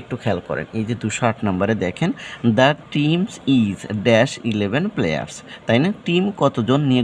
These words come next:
গঠিত হয়, এটা কেন নিছি? এই যে দেখেন, এই যে দু হাজার চব্বিশে আসছে, ঠিক আছে? তো কি চব্বিশতম বিসিএস এ এটা আসছে। তার মানে কি এটা খুবই গুরুত্বপূর্ণ, এই কারণে কিন্তু এটা এখানে নেওয়া হয়েছে, তাই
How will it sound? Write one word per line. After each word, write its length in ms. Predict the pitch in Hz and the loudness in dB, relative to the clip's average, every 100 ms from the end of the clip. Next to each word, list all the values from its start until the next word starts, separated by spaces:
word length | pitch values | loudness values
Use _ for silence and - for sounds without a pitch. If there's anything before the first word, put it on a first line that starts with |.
| 110 | 0
গঠিত 260 | 110 117 170 | -2 -2 -2
হয়, 100 | 302 - - - - 147 | -2 -4 -16 -18 -2 0
এটা 140 | 170 185 | 0 0
কেন 140 | 143 139 160 | 2 2 0
নিছি? 200 | 170 - - | -4 -6 -4
এই 60 | 110 | -2
যে 60 | 92 82 | -2 -8
দেখেন, 240 | 67 - - - 123 | -10 -8 -10 -4 -2
এই 100 | 104 98 | -2 -4
যে 80 | - - - - 113 | -10 -14 -18 -8 2
দু 60 | 120 | 4
হাজার 180 | 120 156 156 | 4 0 -4
চব্বিশে 480 | 165 117 - 90 - 64 | -6 -6 -8 -8 -8 -10
আসছে, 180 | - - | -12 -12
ঠিক 120 | - 131 | -8 -6
আছে? 160 | 170 - 87 87 | -4 -2 -2 -2
তো 60 | 113 98 107 | 0 2 0
কি 80 | - 156 | -4 -2
চব্বিশতম 500 | 160 135 123 - 117 101 | -2 0 -2 -2 -2 0
বিসিএস 320 | 95 120 143 - | -2 -4 -4 -4
এ 20 | 120 | -6
এটা 120 | - - | -6 -8
আসছে। 200 | - - - - - | -8 -14 -14 -16 -4
তার 140 | 131 147 | -2 0
মানে 140 | 165 156 | -2 -4
কি 60 | 127 | -2
এটা 100 | 127 | -2
খুবই 200 | - 127 143 | 0 0 0
গুরুত্বপূর্ণ, 500 | 120 113 - 104 104 117 - - - 104 | 0 0 -2 -2 0 -2 -6 -14 -4 0
এই 80 | 139 - | 0 2
কারণে 240 | 127 117 139 | 2 2 -2
কিন্তু 160 | 170 175 196 | -6 -8 -8
এটা 140 | 147 98 | -4 -4
এখানে 220 | 95 135 196 - 113 | -4 -4 -6 -2 0
নেওয়া 180 | 98 87 | 0 -2
হয়েছে, 200 | 82 - 95 | -8 -10 -4
তাই 120 | 135 | -2